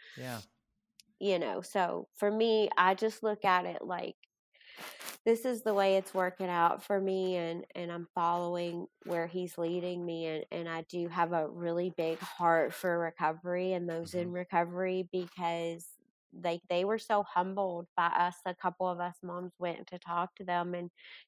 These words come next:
Speaker 2: they were just like, they didn't know, you know, like, how, number one, how bad it was or how
Speaker 1: Mm-hmm.
Speaker 2: much their death would impact their mother or
Speaker 1: Mm-hmm.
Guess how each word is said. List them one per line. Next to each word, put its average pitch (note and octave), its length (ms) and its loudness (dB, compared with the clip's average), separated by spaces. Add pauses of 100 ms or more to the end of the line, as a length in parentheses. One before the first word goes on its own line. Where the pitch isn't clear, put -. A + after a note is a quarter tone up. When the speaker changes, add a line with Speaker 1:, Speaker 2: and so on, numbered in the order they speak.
(100)
Speaker 2:
they F#3 180 4
were F#3 220 2
just F#3 280 -2
like, F3+ 180 -2 (320)
they F3+ 140 4
didn't F3+ 400 0
know, F3 640 2 (840)
you F#3 120 -2
know, E3 160 -2
like, E3+ 260 -2 (360)
how, F3 340 4
number F#3 260 0
one, F3 180 0
how E3 180 2
bad E3 300 4
it F3 100 -4
was F3 300 -2
or F3+ 80 0
how F3+ 240 6
Speaker 1:
Mm-hmm. - 20 4
Speaker 2:
much F3 440 -8 (320)
their F3+ 380 2
death E3 340 0
would F3+ 160 2
impact E3+ 600 -2
their E3+ 200 0
mother E3 760 4
or E3 420 0
Speaker 1:
Mm-hmm. F2 160 -10